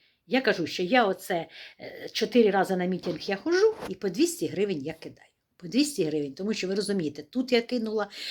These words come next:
там ще десь мені потрібно кинути.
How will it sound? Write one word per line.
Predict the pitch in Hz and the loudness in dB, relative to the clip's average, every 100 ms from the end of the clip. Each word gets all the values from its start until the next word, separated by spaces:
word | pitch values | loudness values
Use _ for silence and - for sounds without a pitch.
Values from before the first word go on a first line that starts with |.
| - | -8
там | - 180 | -2 0
ще | 151 - - 240 | 2 2 6 6
десь | 202 226 - | 6 2 2
мені | 214 208 | -6 -6
потрібно | 214 208 208 185 190 | -6 -6 -6 -6 -6
кинути. | - 185 180 - | -6 -8 -8 -14